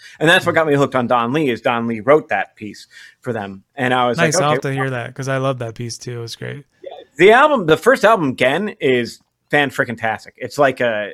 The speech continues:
Speaker 1: a Steve Reich type of thing with a six piece of, you know,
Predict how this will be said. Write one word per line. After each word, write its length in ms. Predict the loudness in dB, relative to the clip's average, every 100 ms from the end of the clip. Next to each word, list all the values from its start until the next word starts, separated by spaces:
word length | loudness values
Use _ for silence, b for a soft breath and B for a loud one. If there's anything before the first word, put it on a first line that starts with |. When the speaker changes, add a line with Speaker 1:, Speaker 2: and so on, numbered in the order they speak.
| -12
Speaker 1:
a 20 |
Steve 380 | -12 -6 -4 2
Reich 400 | 4 4 0 -18 b b b b -4
type 200 | -2 -2
of 80 |
thing 360 | -2 0 0 -2
with 380 | -4 -6 -14 -14 -8
a 140 | -6 -6
six 320 | -6 -10 -8
piece 280 | -12 -12 -16 _ -6
of, 280 | -4 -4 -8 -8
you 100 | -6
know, 180 | -6